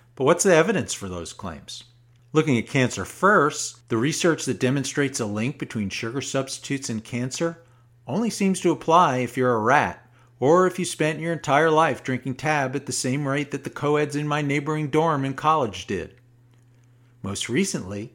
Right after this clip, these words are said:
study after study after study demonstrates no link, and this is why the F D A considers they're safe.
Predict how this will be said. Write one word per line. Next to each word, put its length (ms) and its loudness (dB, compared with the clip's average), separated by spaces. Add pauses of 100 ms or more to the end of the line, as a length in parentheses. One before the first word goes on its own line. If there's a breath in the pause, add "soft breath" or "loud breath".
(120)
study 600 0
after 280 -2
study 400 0
after 260 -2
study 420 0
demonstrates 720 -6
no 300 0
link, 480 -2 (360 soft breath)
and 140 -6
this 160 -2
is 80 -4
why 220 4
the 180 4
F 140 0
D 140 2
A 100 2
considers 500 -4
they're 140 -6
safe. 460 -2